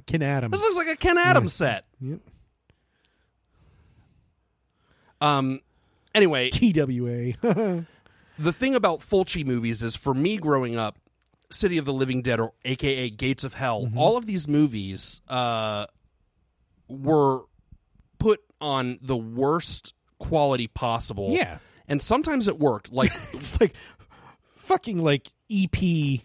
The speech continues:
Speaker 1: on V H S <laughs> tape. You know?
Speaker 2: Yes,
Speaker 1: It's like
Speaker 2: dude, yeah.
Speaker 1: they did, like, extended play.
Speaker 2: Well, that, yeah, man. And I, it always just, it looked like garbage to me. But I grew up with that, and it wasn't until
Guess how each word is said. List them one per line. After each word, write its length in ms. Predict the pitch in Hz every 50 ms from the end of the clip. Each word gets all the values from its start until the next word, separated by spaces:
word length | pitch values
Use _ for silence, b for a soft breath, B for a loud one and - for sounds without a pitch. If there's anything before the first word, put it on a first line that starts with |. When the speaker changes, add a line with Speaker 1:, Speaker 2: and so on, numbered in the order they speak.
| _ _
Speaker 1:
on 280 | 165 151 156 143 139 135
V 220 | 107 135 139 135 139
H 220 | 135 - - - -
S 220 | 196 180 - - -
<laughs> 20 |
tape. 420 | - - - 240 208 - - -
You 60 | - 139
know? 100 | 135 151
Speaker 2:
Yes, 280 | 185 214 226 208 -
Speaker 1:
It's 80 | - 175
like 120 | 165 151 143
Speaker 2:
dude, 280 | 143 151 165 185 208 180
yeah. 400 | 147 135 151 175 226 277 285 214
Speaker 1:
they 100 | 127 170
did, 80 | 165 160
like, 160 | 170 151 -
extended 600 | 156 - - - - - 180 175 170 165 151 131
play. 520 | - - 170 151 139 139 139 139 143 139 B B B B B B B B B B _ _ _ _ _ _ _ _ - - - - - _
Speaker 2:
Well, 140 | 147 151 156
that, 160 | 214 - - - -
yeah, 380 | - 120 135 165 165 165 147
man. 360 | 135 123 120 113 110 110 113 - -
And 220 | 160 147 143 147 - -
I, 120 | 139 151 - _
it 240 | - 165 196 - _
always 460 | - 151 170 208 226 247 247 226 196 -
just, 260 | - 175 - - -
it 160 | 147 131 -
looked 400 | 160 160 175 170 - _ - - _ _ _ _ _ _ _ _ _ _ _ _
like 200 | 160 151 135 117
garbage 440 | 113 160 160 175 190 185 165 135 -
to 80 | - 123
me. 260 | 120 113 113 110 - - _ b b b b b b b b b _
But 120 | - 160
I 80 | 156 151
grew 280 | 139 143 175 196 214 240
up 140 | 269 -
with 160 | - 165 - -
that, 220 | 117 107 107 107
and 80 | 131 135
it 120 | 139 104 139
wasn't 300 | 151 185 196 214 214 190
until 580 | 170 156 - - 160 143 139 135 127 127 -